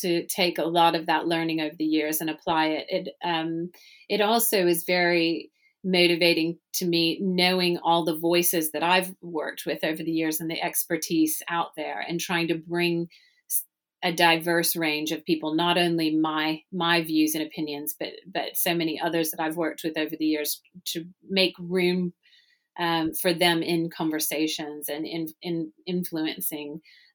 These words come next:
um, decision making. That, that's highly motivating as well. And then, of course, the flip side of that is that you feel a lot of pressure, and so you, you want so badly. You, I, I care about these issues so much, and,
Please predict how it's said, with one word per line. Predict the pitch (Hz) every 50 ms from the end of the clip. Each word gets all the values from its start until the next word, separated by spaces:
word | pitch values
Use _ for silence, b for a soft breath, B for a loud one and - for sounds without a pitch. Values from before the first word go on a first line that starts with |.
| b
um, | - 170 156 147 151 156
decision | 160 170 160 - 196 180 175 170 160 156
making. | 147 123 151 156 - - - - - -
That, | 185 180 175 156 - - - _ _
that's | 190 185 180 165 - -
highly | - - 180 165 160 156 156 151 147
motivating | 139 139 151 151 147 156 165 - - 160 160
as | 160 - -
well. | 185 165 156 151 170 165
And | 175 190 202 208
then, | 208
of | 208 190 190
course, | - - 214 202 196 -
the | - 196
flip | - - 226 - 196
side | 185 - 190 170 160
of | 156 151 151
that | 151 - - - -
is | - 175 170 -
that | - -
you | - 180 180 170
feel | - - 180 165 160
a | 156
lot | 156 151 147 147
of | 156 - _
pressure, | - 165 160 - - 160 151 165 - B B B B B B B B
and | 202 214 196
so | - - 220
you, | 208 214 202 190 190 196 190 185 185 160
you | 190 180 190 185 185 170
want | 175 196 190 185 - -
so | - - 190 170 160
badly. | 160 165 165 165 160 160 160 156 151 151 156 156
You, | 185 180 175 - -
I, | 185 175 175 - - 135
I | 185 175 170
care | - - 185 175 170 165 160
about | 156 165 160 - - 190
these | 175 165 160 156
issues | 165 165 - 175 165 185 - -
so | 208 196 196 190
much, | 170 170 - - - -
and, | 180 175 175 175